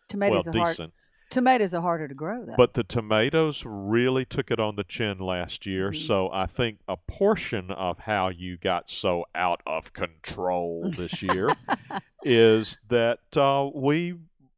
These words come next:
Speaker 2: were frustrated last year. We
Speaker 1: Yeah.
Speaker 2: wanted to see more tomatoes and didn't.
Speaker 1: Yeah.
Speaker 2: And you talk about how much you love Cherokee Purple and they're your favorite heirloom tomato. I mean,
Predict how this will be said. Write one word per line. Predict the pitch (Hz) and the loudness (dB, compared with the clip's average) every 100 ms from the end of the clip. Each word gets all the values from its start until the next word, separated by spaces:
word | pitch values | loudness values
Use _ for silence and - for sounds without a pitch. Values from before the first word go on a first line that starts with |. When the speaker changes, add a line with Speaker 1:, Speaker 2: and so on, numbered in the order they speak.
| 123 - | -20 0
Speaker 2:
were | 139 143 | 4 4
frustrated | - 208 254 - 120 92 85 85 | 6 4 4 0 2 4 0 -2
last | 87 80 76 - 92 | -2 -2 -6 -10 -8
year. | 78 | -8
We | 78 87 | -6 -4
Speaker 1:
Yeah. | 95 | 0
Speaker 2:
wanted | 117 127 | 0 0
to | 117 | -4
see | - 135 | -4 -4
more | 117 113 113 | -2 0 0
tomatoes | - 107 110 110 107 98 | -2 -2 0 0 -2 -2
and | 95 85 82 | -6 -8 -2
didn't. | 107 92 78 _ - - _ | 0 0 -4 _ -20 -20 _
Speaker 1:
Yeah. | 139 | -6
Speaker 2:
And | 120 104 | -4 -2
you | 113 - | -2 -2
talk | - 156 156 | 4 4 4
about | 110 98 95 | 2 2 2
how | 110 101 95 87 92 | 0 2 2 -2 -6
much | 98 - - | -6 -6 -12
you | 95 87 | -10 -6
love | 90 101 131 156 156 143 - | 2 6 6 6 2 -2 -2
Cherokee | 143 131 120 - 101 | 0 2 -2 -6 -6
Purple | - 139 - 98 90 | 0 0 2 0 0
and | 82 | -4
they're | 87 | -6
your | 85 85 | -4 -6
favorite | - - 110 143 147 117 104 | -8 2 4 4 2 0 0
heirloom | 110 104 95 85 | 0 0 -2 -6
tomato. | 90 98 156 90 78 - _ _ _ _ _ _ _ - | -4 -2 -2 -2 -4 -10 _ _ _ _ _ _ _ -10
I | 202 | -6
mean, | 139 117 | -6 -6